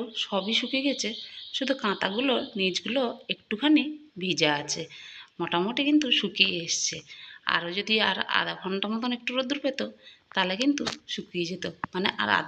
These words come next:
ঘন্টা আগে যদি আমি কেচে দিতে পারতাম, তাহলে কিন্তু কাঁথাগুলোও সব শুকিয়ে যেত। তো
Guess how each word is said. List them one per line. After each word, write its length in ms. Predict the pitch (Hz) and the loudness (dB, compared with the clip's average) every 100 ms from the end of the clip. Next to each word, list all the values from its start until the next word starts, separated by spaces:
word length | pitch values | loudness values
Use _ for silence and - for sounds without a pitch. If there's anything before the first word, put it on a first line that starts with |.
| - | -2
ঘন্টা 220 | 185 185 | 0 2
আগে 140 | 208 214 | 2 2
যদি 100 | 220 240 | 0 0
আমি 100 | 247 | 0
কেচে 180 | 247 254 285 | 0 2 -2
দিতে 160 | 294 294 | 0 -4
পারতাম, 280 | 285 208 226 - - - _ - | -4 -6 -8 -12 -20 -20 _ -8
তাহলে 200 | 170 175 | -4 -2
কিন্তু 220 | 233 269 220 220 - _ _ - | 0 -2 -4 -10 -20 _ _ -6
কাঁথাগুলোও 560 | 180 180 180 226 262 226 - | -2 -2 -2 2 2 2 0
সব 140 | - 226 - | 0 0 0
শুকিয়ে 320 | 170 170 165 175 | 0 0 0 0
যেত। 160 | - 151 - - - - | -4 -6 -8 -20 -20 -20
তো 60 | _ | _